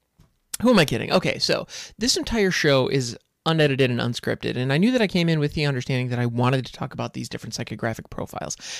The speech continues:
And I had assumed, based on the intro, that this was going to be a discussion of just Johnny Combo player. But the truth is, it makes far more sense for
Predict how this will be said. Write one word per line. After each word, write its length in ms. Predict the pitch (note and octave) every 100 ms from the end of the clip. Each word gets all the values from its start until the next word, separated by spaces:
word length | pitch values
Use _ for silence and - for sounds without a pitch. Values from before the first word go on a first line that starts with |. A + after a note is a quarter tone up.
| -
And 160 | - E3
I 120 | C#4
had 140 | C4+
assumed, 640 | E3 - - G3+ C#3 A#2+ - _ -
based 180 | D#3 F3+
on 60 |
the 140 | D3+ C#3+
intro, 360 | C#3+ B2+ B2 - _ _
that 140 | D3+ D#3
this 180 | G3
was 100 | G#3
going 260 | E3+ D#3+ D3+
to 100 | C#3
be 500 | A#2 C#3+ C#3 B2 A#2+ - - -
a 80 | D3+
discussion 560 | C#3+ - C#3+ C3 C3+
of 180 | - B2
just 340 | C3 C#3 - C#3
Johnny 300 | B2+ B2 A#2
Combo 380 | A#2+ C3+ A2+
player. 380 | - - - D3+ F#3
But 100 | D3+
the 60 |
truth 320 | D#3+ D#4 D#4+
is, 220 | G3 F#3 - - - - -
it 160 | G#3+
makes 220 | G#3+ C4+ -
far 320 | - A3+ A3
more 180 | G3 F#3
sense 320 | - C3 B2
for 180 | -